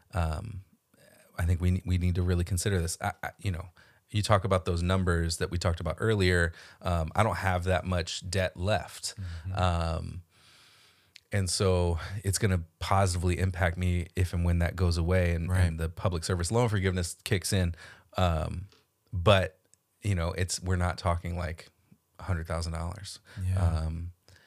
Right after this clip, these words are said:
Speaker 1: but I think it's important to talk about this, like I've mentioned, um, talk about debt cancellation paired with a major increase in investment from state and federal dollars that would create avenues for people to obtain higher education for free.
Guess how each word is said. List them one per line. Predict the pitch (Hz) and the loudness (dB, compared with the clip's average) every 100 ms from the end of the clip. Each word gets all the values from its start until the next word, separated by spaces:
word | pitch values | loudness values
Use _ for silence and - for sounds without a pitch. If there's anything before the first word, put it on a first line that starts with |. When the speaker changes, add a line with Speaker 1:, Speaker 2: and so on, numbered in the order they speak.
| - - - - _ _ _ _ _ _ _ - | -20 -20 -20 -20 _ _ _ _ _ _ _ -2
Speaker 1:
but | 98 85 - | 0 2 0
I | |
think | 85 107 | -2 -2
it's | 107 104 | -2 -2
important | 87 - 110 98 101 | -4 -4 -8 -6 -8
to | 90 | -6
talk | - 98 - | -2 -2 0
about | 87 90 85 - | 0 0 0 -2
this, | 90 82 - | -2 -2 -2
like | 95 90 | -2 0
I've | 87 | 0
mentioned, | 90 123 117 95 87 85 - - - | 2 0 0 -2 0 -2 -8 -16 -6
um, | 90 82 85 | -4 -2 -4
talk | 101 92 | -4 -2
about | 90 85 | -2 -2
debt | 92 98 | -2 -2
cancellation | - 92 - 87 85 87 | -2 -2 0 -2 -2 -4
paired | - 113 113 | -4 -2 0
with | 101 90 | 0 -2
a | |
major | 85 90 87 90 | 0 0 0 -2
increase | 82 82 - 82 85 | -4 -6 -6 -6 -6
in | 82 | -6
investment | 80 82 - 85 | -4 -4 -4 -8
from | - 82 | -10 -8
state | - 90 82 | -6 -4 -4
and | 82 | -8
federal | - 104 95 87 82 | -2 0 2 2 0
dollars | 80 80 80 82 | -2 -2 -4 -6
that | 87 | -8
would | 85 | -12
create | - 92 85 - | -8 -4 -4 -4
avenues | 85 85 82 80 | -4 -2 -4 -6
for | - | -8
people | 85 90 85 | -12 -10 -10
to | 82 - 82 82 - - _ - | -8 -6 -6 -6 -12 -20 _ -16
obtain | 85 - 90 82 82 80 80 _ _ _ _ | -12 -4 -2 -2 -2 -4 -8 _ _ _ _
higher | - 90 85 | -2 2 2
education | 90 - 82 - 78 | -2 -4 -4 -4 -8
for | - | -12
free. | - - - 101 | -14 -14 -14 -16